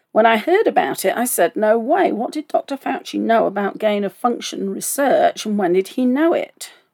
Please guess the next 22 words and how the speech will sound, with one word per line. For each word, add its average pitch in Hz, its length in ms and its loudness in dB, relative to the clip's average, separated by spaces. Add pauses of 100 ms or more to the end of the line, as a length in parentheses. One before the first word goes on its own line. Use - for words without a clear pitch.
(1800)
President 285 380 4
Donald 247 320 2
Trump 262 380 -2
issued 220 340 -4
a 196 60 0
scathing 233 720 2
response 170 500 0
to - 140 -12
the 190 100 -10
release 190 400 0
of 196 100 -8
Anthony 196 360 -4
Fauci's 190 520 -6
emails, 240 600 -4
noting 202 480 0
that 175 160 -2
he 185 160 -8
routinely 240 680 -4
disagreed 202 580 -4
with 208 100 -14
the 180 60 -12
doctor - 640 -6